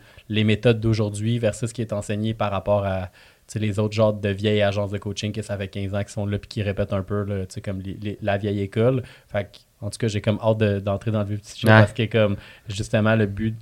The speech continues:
Speaker 1: du podcast aujourd'hui, c'est de parler de prospection.
Speaker 2: Ouais,
Speaker 1: Ouais.
Speaker 2: ben, c'est ça. Ben, moi, ce que je trouve intéressant, puis c'était justement pour ça que je disais au début qu'avoir vous deux, c'est, c'est le fun parce que,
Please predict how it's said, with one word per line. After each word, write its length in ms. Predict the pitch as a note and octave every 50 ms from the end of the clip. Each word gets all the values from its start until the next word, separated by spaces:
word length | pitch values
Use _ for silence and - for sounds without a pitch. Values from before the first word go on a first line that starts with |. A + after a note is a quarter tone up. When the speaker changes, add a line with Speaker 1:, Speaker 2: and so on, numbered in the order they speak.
| -
Speaker 1:
du 80 | - -
podcast 420 | - A2 G2+ - - G#2 G#2 G#2
aujourd'hui, 320 | A2 G2+ G#2 G2 G2 G#2+ G#2+
c'est 120 | - -
de 60 | G#2+ - _
parler 240 | - G2+ G2+ G#2 G#2
de 40 | - _
prospection. 560 | _ - A2 G#2+ - - G#2+ - - B2 C3+ C#3+ - _ _ -
Speaker 2:
Ouais, 100 | - A2
Speaker 1:
Ouais. 200 | A#2 B2 B2+ B2
Speaker 2:
ben, 120 | A2+ A2 G#2+
c'est 140 | - - A#2+
ça. 220 | - - C3+ C3
Ben, 160 | A#2+ A2 G#2 G#2
moi, 140 | A#2 C#3
ce 80 | D3 -
que 80 | - A#2+
je 100 | - -
trouve 160 | - A#2+ A#2+
intéressant, 500 | A2+ G#2+ - A2 G2+ G2 F#2 - C3+ C3+
puis 100 | - -
c'était 180 | - - A2 F#2+
justement 300 | - - A2 G2+ G#2 G#2+
pour 160 | G#2 G#2 -
ça 100 | - A#2
que 120 | - A2
je 40 | G2
disais 160 | F2 F2+ G#2
au 60 | A2 A2+
début 280 | G#2+ G2+ F#2 F#2 A2
qu'avoir 360 | - - G2 F#2 F2+ F#2+ F#2+
vous 160 | F#2 F#2+ G2 F2+
deux, 180 | F#2+ G2+ A2+
c'est, 240 | A2+ - G#2 F#2+ -
c'est 160 | - - -
le 80 | F#2+ F2
fun 320 | - - - A2 A2 A2+
parce 240 | A2 - G2+ F2+ -
que, 140 | - -